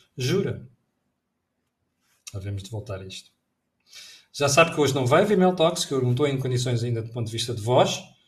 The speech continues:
Eu trabalho com a voz, não posso dar conta de cabo dela. Mas estarei amanhã aqui às oito da manhã para lhe atazanar o juízo. Às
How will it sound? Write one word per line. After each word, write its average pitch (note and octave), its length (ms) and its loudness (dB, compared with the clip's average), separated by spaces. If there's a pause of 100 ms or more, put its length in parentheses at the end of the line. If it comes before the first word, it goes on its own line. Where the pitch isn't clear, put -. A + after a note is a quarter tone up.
(300)
Eu B2+ 100 0
trabalho B2 280 0
com B2 100 -4
a - 20 0
voz, A#2+ 220 0
não B2 120 -4
posso A2+ 180 -6
dar A#2 120 -6
conta A#2 260 -6
de B2 200 -8
cabo A#2+ 220 -2
dela. C#3+ 400 -2 (800)
Mas C3 160 -2
estarei C#3 220 4
amanhã B2+ 280 2
aqui B2 420 -4 (260)
às A#2 180 -2
oito B2 120 0
da A#2 80 -4
manhã A2+ 220 -4
para A2+ 120 -8
lhe A2+ 60 -4
atazanar G#2+ 400 -8
o F#2+ 40 -14
juízo. G2 320 -16 (500)
Às D3 640 2